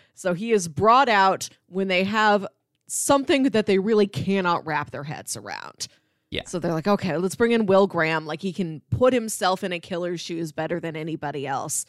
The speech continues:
Speaker 1: He's gonna be able to help us track this guy down who's ripping apart and, and eating all these girls that they're finding."
Speaker 2: Mm-hmm.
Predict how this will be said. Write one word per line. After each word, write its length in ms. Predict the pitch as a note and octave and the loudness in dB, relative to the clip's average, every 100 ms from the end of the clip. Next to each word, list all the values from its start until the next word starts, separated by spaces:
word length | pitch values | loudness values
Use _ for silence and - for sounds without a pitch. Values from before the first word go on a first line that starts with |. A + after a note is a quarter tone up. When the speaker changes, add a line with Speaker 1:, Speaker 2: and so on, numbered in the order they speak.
| _ _ | _ _
Speaker 1:
He's 240 | - A3 G#3+ | -4 -2 0
gonna 200 | A3 G#3+ | 0 2
be 180 | F#3+ F3 | 2 0
able 200 | F3 D#3+ | 0 0
to 200 | F3+ C#3+ - _ _ _ | 0 -2 -4 _ _ _
help 280 | F3+ F#3 F3+ | 0 2 2
us 180 | E3 - | 0 0
track 320 | F3+ C#3 - | -2 -2 -2
this 160 | D3+ - | -8 -6
guy 280 | D3+ C3 | -4 -2
down 300 | D3 A#2+ D#2+ | -2 -4 -4
who's 320 | D#3+ D#3+ C#3+ - _ _ - | -4 -4 -6 -18 _ _ -20
ripping 580 | F#3 F3+ A3+ G#3 G3 | -20 0 2 2 0
apart 480 | F3 - D#3+ D#3+ C#3 | -4 -4 -4 -4 -4
and, 340 | D#3+ D#3 D3+ C#3+ | -6 -6 -6 -2
and 220 | D#3 F3 | -2 0
eating 320 | F#3+ F3 E3+ | -2 -4 -4
all 140 | D3+ D3+ | -6 -6
these 320 | A#2 C#3+ - | -8 -12 -12
girls 400 | - G#2+ G#2 - | -10 -8 -6 -8
that 120 | D3 | -10
they're 120 | B2+ | -12
finding." 480 | C#3+ A2+ - - F2 _ _ - | -10 -10 -10 -12 -14 _ _ -6
Speaker 2:
Mm-hmm. 220 | B2 F#2 | -4 -4